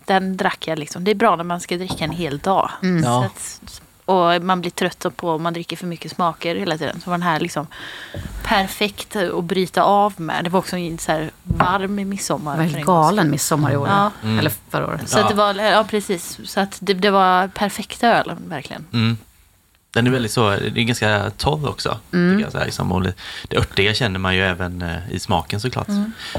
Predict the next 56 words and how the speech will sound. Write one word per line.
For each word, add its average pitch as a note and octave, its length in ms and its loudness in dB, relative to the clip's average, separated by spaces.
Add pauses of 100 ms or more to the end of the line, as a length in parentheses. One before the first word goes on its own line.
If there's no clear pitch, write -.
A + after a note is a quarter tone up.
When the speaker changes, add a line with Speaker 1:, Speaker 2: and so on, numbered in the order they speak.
(140)
Speaker 4:
Ja, - 100 -2
jag C#2+ 180 -2
tycker B2+ 180 -2
det B2 140 0
är - 20 -2
Speaker 1:
Det A2 60 -2
är G2+ 40 0
Speaker 4:
väldigt G#2+ 180 0
Speaker 1:
supergott. G2 160 -4
Speaker 4:
trevligt. F2 220 -2
Jag A2 80 4
har C#3 60 4
hört C#3 120 0
från B2 120 -2
många B2+ 300 0
också C3+ 200 -4
som A2 140 -2
tycker - 300 -4
att C#3+ 60 -4
den E3+ 80 -4
är A2+ 80 2
väldigt G#2 200 0
bra. - 100 2
Speaker 1:
Mm. A#3 120 0 (400)
Speaker 2:
Ja, F3+ 60 4
Speaker 3:
Ja, A#3 140 8
bra. D#3+ 400 2
Speaker 2:
den A3 120 -2
har C#4 80 0
varit, C#4 380 0
eh, G#3+ 420 2
den A3+ 160 2
har C4 60 2
varit C#4+ 180 4
poppis. - 460 -2
Speaker 4:
Ja. B2+ 100 4
Speaker 3:
Den B2+ 220 6
har B2+ 60 0
väl, B2+ 340 0 (440)
i D3+ 120 4
och A2+ 80 2
med B2+ 140 4
att A#2 100 4
man A#2+ 100 4
torrumlar A#2+ 580 4
den C3+ 180 4
då, A2+ 160 -2 (100)
istället A#2 360 0
för A#2+ 80 0
att A2+ 60 4
ha A#2 140 4
som-, D3 420 0 (160)
humlen B2 540 4
på A#2+ 120 -6
hetsidan, B2 800 2 (160)
så A#2 520 2